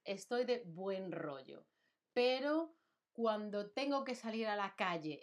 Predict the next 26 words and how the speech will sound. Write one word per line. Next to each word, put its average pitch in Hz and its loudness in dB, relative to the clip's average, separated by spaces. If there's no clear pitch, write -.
en 170 -2
Sevilla 170 0
y 202 -4
hay 208 0
cuarenta 220 4
y 208 0
cinco 247 0
grados, 262 2
estoy 233 -2
de 226 0
mal 196 0
rollo, 143 -4
de 165 0
mal 190 -2
humor. 151 -4
Buen 165 0
humor, 254 2
mal 180 -6
humor, 214 -2
buen 175 -6
rollo, 175 -4
mal 147 -4
rollo. 131 -10
Aproximadamente, 175 -6
¿sí? 277 -8
¿Entendéis? 160 -4